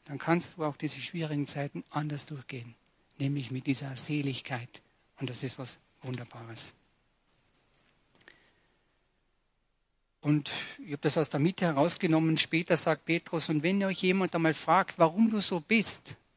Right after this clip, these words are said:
dann klopft dir bitte nicht auf die Schulter und sagt, ja, weil ich so gut bin." Sondern er sagt, "Spricht über die Hoffnung, die in dir wohnt."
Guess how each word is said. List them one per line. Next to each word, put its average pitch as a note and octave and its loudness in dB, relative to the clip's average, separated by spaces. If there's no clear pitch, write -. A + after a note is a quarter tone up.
dann D3+ 4
klopft - 0
dir G3 6
bitte G3+ 0
nicht F#3+ 2
auf E3+ 6
die E3+ -2
Schulter G#3 4
und D#3+ 8
sagt, E3 4
ja, D#3+ 8
weil C#3+ 4
ich D3 2
so D3 2
gut G#3 -6
bin." A#2+ -2
Sondern D#3 4
er C#3 0
sagt, E3 -2
"Spricht - -4
über E3 0
die C#3+ -2
Hoffnung, F3 -2
die E3 -6
in D#3 -2
dir D#3 -2
wohnt." C#3+ -4